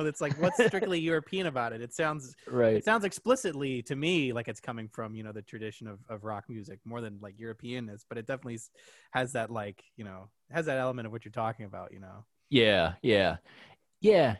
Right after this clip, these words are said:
Speaker 2: and I also got into that idea of progress, you know, that's sort of, man, I mean, this is one of these things I think a lot, I think a lot about, but I try to stay in my lane and not, uh, I try to, I, I try to stay in my lane with talking about big ideas that I'm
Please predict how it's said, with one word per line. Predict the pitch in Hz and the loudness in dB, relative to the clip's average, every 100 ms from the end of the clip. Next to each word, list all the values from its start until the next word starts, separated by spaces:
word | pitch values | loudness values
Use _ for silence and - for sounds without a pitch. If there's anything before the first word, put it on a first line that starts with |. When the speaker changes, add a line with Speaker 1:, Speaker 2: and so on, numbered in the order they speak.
| - | 2
Speaker 2:
and | 160 | 4
I | |
also | 160 - | 6 6
got | 120 107 | 6 6
into | 98 92 | 4 4
that | 92 | 4
idea | 90 87 87 | 6 4 0
of | - - | -2 0
progress, | 95 87 85 90 87 - | 4 4 6 2 2 -2
you | 113 | 2
know, | 92 87 85 | 4 4 2
that's | 85 - | -2 -2
sort | - 90 | 2 4
of, | 85 80 - - _ _ _ _ _ _ _ _ | 2 -2 -10 -20 _ _ _ _ _ _ _ _
man, | 113 110 117 | 4 6 8
I | |
mean, | 143 139 | 6 6
this | 147 | 4
is | 151 | 6
one | 147 | 6
of | 131 | 6
these | 120 | 4
things | - 123 | 4 4
I | 107 | 4
think | 95 127 117 | 4 4 6
a | 120 | 6
lot, | 123 123 | 4 4
I | 120 113 | 2 4
think | 170 165 | 4 6
a | |
lot | 147 127 131 | 8 8 6
about, | 127 131 131 | 6 6 6
but | 110 | 4
I | 95 | 4
try | - 127 | 6 4
to | 113 | 4
stay | - 117 110 | 4 6 6
in | 101 | 6
my | 98 | 4
lane | 95 101 101 101 | 4 4 4 4
and | 104 95 90 | 4 4 4
not, | 92 95 98 - _ _ _ _ _ _ _ _ _ _ _ _ _ _ _ _ _ - | 4 4 2 -4 _ _ _ _ _ _ _ _ _ _ _ _ _ _ _ _ _ 0
uh, | 104 95 85 - - - - | 2 4 0 -4 -8 -10 0
I | 117 | 0
try | - - 147 131 139 | 2 2 4 6 6
to, | 135 - - _ | 4 2 -14 _
I, | 120 - | -2 2
I | 123 | 2
try | - 196 | 4 4
to | 175 | 4
stay | - 156 | 4 4
in | 139 | 6
my | 120 | 6
lane | 117 117 110 | 6 6 6
with | 98 - | 4 4
talking | 113 - 110 | 2 4 4
about | 95 85 | 4 4
big | 101 95 | 4 6
ideas | 92 92 95 92 87 82 - | 6 4 4 6 4 2 0
that | 95 85 | 2 4
I'm | 85 85 | 4 0